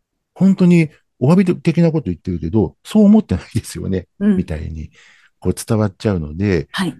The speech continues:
Speaker 1: そこはこう気をつけないといけない。
Speaker 2: うん。
Speaker 1: で、意外に対応している方は、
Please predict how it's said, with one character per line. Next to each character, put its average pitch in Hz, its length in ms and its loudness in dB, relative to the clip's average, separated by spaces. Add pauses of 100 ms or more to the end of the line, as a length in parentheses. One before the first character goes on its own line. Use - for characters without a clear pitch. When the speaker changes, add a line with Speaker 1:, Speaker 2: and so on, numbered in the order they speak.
Speaker 1:
そ - 200 -14
こ 220 180 -2
は 208 160 0
こ 143 400 2
う 117 80 -4
気 - 160 -4
を 113 80 2
つ - 80 -12
け 110 80 0
な 80 120 0
い 69 40 -8
と - 80 -18
い - 40 -20
け - 100 -20
な - 80 -20
い。 - 100 -20 (140)
Speaker 2:
う 214 120 4
ん。 190 680 0
Speaker 1:
で、 190 120 2
意 165 80 0
外 214 240 4
に 208 140 6
対 180 340 2
応 175 200 4
し - 80 -8
て 165 120 0
い 160 60 2
る 156 100 0
方 107 280 0
は、 85 240 -2